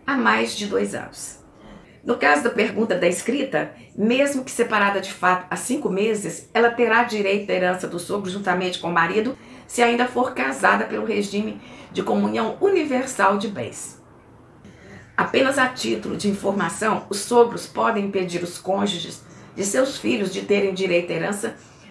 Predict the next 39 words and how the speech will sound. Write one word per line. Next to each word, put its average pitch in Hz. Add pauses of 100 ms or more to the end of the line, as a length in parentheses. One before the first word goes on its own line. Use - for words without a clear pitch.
(140)
se 220
realizarem 214
doação 190
aos -
filhos, - (300)
gravando 214
seus 226
bens 202
com 226
cláusula 202 (260)
de -
incomunicabilidade. 226 (800)
Já 214
postei 247
um 254
vídeo 220
sobre 214
o 185
tema 226
e 226
deixo 214
o 208
link 233
abaixo 214
deste 226
vídeo 202
para 196
vocês. 190 (1500)
Espero 233
ter 233
esclarecido 214
a 190
dúvida 190
da 190
inscrita 208
e 240
de 233
outras 233
pessoas. 156